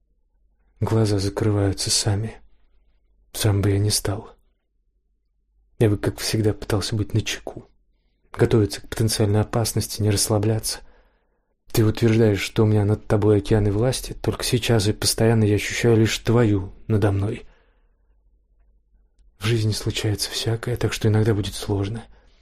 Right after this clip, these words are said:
иногда тяжело. Чувствую, как диван позади прогибается, ты перемещаешься ближе.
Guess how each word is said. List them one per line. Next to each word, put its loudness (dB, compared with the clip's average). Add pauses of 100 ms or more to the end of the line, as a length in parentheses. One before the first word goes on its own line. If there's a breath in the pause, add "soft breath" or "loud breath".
(120)
иногда 2
тяжело. -2 (1080)
Чувствую, -2
как -4
диван 4
позади 0
прогибается, 0
ты -6
перемещаешься 2
ближе. 0